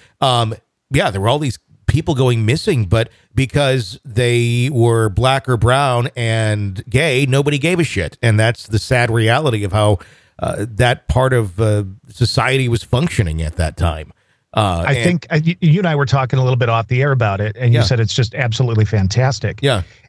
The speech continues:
Speaker 2: And I said that a lot of people that I've talked to really love it, but there's a large portion of people that say they just can't watch it, and you were kinda surprised by that.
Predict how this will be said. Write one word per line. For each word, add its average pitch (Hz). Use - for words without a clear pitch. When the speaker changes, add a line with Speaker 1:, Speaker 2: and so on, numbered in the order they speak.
Speaker 2:
And 143
I 165
said 143
that 127
a 120
lot 120
of 110
people 127
that 113
I've 117
talked 110
to 107
really 151
love 110
it, 117
but 139
there's 139
a 123
large 131
portion 143
of 123
people 120
that 113
say 127
they 120
just 117
can't 120
watch 120
it, 117
and 127
you 131
were 135
kinda 123
surprised 120
by 101
that. 101